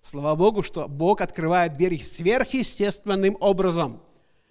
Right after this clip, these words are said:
И Он не говорит тебе: «Пойди и спрячься где-нибудь». Как только спрячешься, тебя поймают. Он говорит: «Пойди и делай то же самое, что ты делал до этой камеры. Проповедуй». Друзья мои, вы должны понять, что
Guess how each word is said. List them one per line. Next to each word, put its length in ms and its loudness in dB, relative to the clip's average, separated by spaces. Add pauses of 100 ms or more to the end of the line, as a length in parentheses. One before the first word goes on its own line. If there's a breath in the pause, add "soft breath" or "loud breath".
(320)
И 100 0
Он 140 4
не 100 0
говорит 360 2
тебе: 200 0
«Пойди 400 0
и 60 2
спрячься 540 2
где-нибудь». 540 -12 (400 soft breath)
Как 220 -4
только 220 0
спрячешься, 540 -2
тебя 180 -10
поймают. 600 -6 (800)
Он 140 0
говорит: 540 -2
«Пойди 480 2
и 200 -10
делай 300 2
то 280 8
же 120 6
самое, 320 4
что 160 0
ты 120 -4
делал 420 4
до 260 12
этой 180 4
камеры. 480 0
Проповедуй». 800 6 (540 soft breath)
Друзья 260 2
мои, 120 0
вы 100 -6
должны 340 -2 (420 loud breath)
понять, 260 2
что 320 0